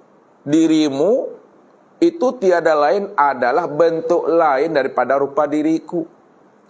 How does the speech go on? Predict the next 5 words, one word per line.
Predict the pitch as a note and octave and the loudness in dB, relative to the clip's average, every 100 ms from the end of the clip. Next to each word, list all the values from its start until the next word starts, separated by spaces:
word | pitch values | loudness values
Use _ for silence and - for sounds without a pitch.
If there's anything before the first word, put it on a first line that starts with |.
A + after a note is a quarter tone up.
| _ - - | _ -8 0
Akulah | F3 E3+ - - E4 F4 A#3 | 0 0 -4 -2 2 2 0
dirimu, | F#3 G3 F#3 F3 D#3 A3+ - | 2 2 4 4 2 0 0
dirimu | D#3 E3 D#3 D#3 F#3 | 0 2 2 0 0
bukanlah | C3+ A2 A#2 | 0 2 2
diriku. | B2 D#3+ F#3+ D4+ - E4 | 2 0 0 -4 -2 -4